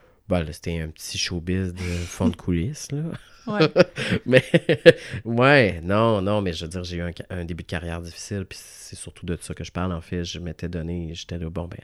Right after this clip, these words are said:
Speaker 1: à trente ans, on va arrêter de niaiser, ça marche pas, ça marche pas, puis on va faire autre chose. »
Speaker 2: Ouais.
Speaker 1: Hmm.
Speaker 2: C'est que tu t'es dit, « Bon, là, c'est genre, j'arrive à, comme, mes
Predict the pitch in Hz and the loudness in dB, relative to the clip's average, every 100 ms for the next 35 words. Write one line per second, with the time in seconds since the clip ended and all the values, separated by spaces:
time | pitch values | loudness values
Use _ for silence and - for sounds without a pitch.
0 | 90 - 90 - 87 85 87 _ _ _ | -16 -10 -10 -6 -6 -6 -10 _ _ _
1 | _ _ - 85 - 90 85 85 95 - | _ _ -8 -6 -4 -4 -4 -6 -10 -10
2 | 87 87 - 98 90 90 87 - - - | -10 -10 -12 -12 -10 -12 -14 -14 -14 -14
3 | 92 90 90 90 90 87 90 - 95 107 | -12 -10 -10 -10 -8 -8 -10 -10 -10 -10
4 | 107 - 247 226 226 226 _ _ 95 90 | -14 -16 -10 -8 -8 -12 _ _ -12 -12
5 | _ _ - _ - 208 - 220 190 185 | _ _ -20 _ -8 -8 -6 -6 -6 -4
6 | 226 226 - _ _ _ 180 196 - 202 | -4 -4 -10 _ _ _ -10 -10 -8 -8
7 | 208 - 190 185 190 180 180 - - 180 | -8 -8 -8 -8 -10 -12 -14 -14 -12 -10
8 | 190 190 185 180 - 175 170 180 170 | -10 -8 -10 -10 -12 -14 -12 -12 -14